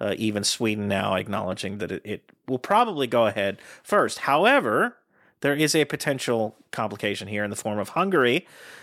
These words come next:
uh, whose parliament looks like it intends to delay again for what I think will be at least the third time its consideration of both nato bids, this time until at least March twenty-seventh.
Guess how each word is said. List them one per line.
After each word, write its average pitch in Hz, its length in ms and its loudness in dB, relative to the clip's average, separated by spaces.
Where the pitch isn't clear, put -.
uh, 110 180 2
whose 123 160 0
parliament 160 540 0
looks 156 260 0
like 156 160 2
it 165 100 0
intends 160 540 -2
to 160 200 2
delay 151 480 4
again 170 540 4
for 151 200 -2
what 143 120 0
I 147 60 4
think 170 240 -4
will 170 100 0
be 151 140 0
at 127 100 0
least 143 260 0
the 120 80 -4
third 165 400 0
time 139 500 0
its 123 180 -2
consideration 139 720 2
of 123 80 -2
both 127 260 0
nato 131 260 4
bids, - 300 -6
this 120 180 -2
time 120 280 -2
until 113 280 0
at 107 120 2
least 120 340 -2
March 110 320 0
twenty-seventh. 110 680 0